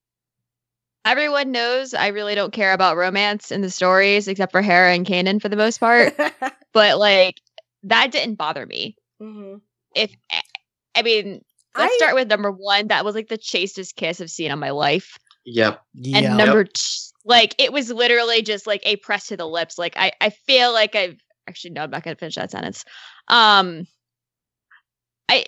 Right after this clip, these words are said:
Speaker 1: to me, it felt more like, number one, she had had that hero view of him from the start.
Speaker 3: Mm-hmm.
Speaker 1: And I almost feel like, you know, she had that point where she got to be the hero and she
Speaker 2: Mm-hmm.
Speaker 1: saved him.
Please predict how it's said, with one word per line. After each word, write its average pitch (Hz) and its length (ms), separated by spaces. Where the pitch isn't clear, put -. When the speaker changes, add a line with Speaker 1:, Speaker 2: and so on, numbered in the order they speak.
Speaker 1:
to 311 120
me, 269 400
it - 220
felt 226 340
more 202 300
like, 185 120
number 214 200
one, 220 500
she - 320
had 233 100
had 214 300
that 185 140
hero 190 420
view 180 220
of 180 80
him 175 280
from 175 160
the 160 100
start. 170 480
Speaker 3:
Mm-hmm. 107 520
Speaker 1:
And 214 140
I 208 100
almost 240 520
feel 208 340
like, 180 300
you 220 100
know, 160 260
she 269 300
had 226 240
that 202 220
point 208 240
where 190 140
she - 280
got 196 240
to - 80
be 180 140
the - 100
hero 190 560
and 202 180
she 202 120
Speaker 2:
Mm-hmm. 185 60
Speaker 1:
saved - 380
him. - 300